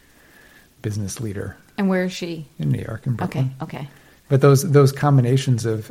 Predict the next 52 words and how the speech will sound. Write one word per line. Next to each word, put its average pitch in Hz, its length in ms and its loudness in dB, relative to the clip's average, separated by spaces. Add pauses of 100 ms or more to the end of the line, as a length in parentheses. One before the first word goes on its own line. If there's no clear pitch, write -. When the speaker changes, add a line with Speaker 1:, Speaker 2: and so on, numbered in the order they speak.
Speaker 1:
of 110 120 -6
things 127 600 -2 (680)
are 117 140 0
what 113 180 -2
sort 117 160 -2
of 110 80 -6
draw 113 280 0
me. 110 320 0 (280)
I 147 60 -2
also, 135 200 0
we 143 100 4
also 135 200 4
had 120 160 0
a 117 40 0
re-, 113 180 -4
connection 123 560 -4
through 107 140 -10
somebody 98 360 -8
who, 98 200 -10 (160)
you 110 80 -6
know, 98 160 -8 (340)
introduced 110 380 -6
us, 104 200 -6
and 95 140 -8
we 104 220 -6 (360)
right 113 320 -4
away 98 180 -6
were 104 140 -12
like, 104 160 -14 (800)
"We 107 80 -10
got - 140 -16
plenty 117 200 -4
to 113 60 -6
talk - 240 -8
about." - 220 -14
<laughs> - 120 0
Speaker 2:
Yeah. 170 260 -2 (460)
And 196 100 -2
I 214 100 2
feel 226 240 0
like 214 220 -2
that 185 300 -2
inquisitive 180 760 -4
spirit, 170 600 -6 (160)
like, 185 200 -4
I - 140 -6
just 214 220 -6
wanna 170 240 -4
talk 170 340 -10
and 170 80 -2
understand 160 560 -4
and, - 140 -8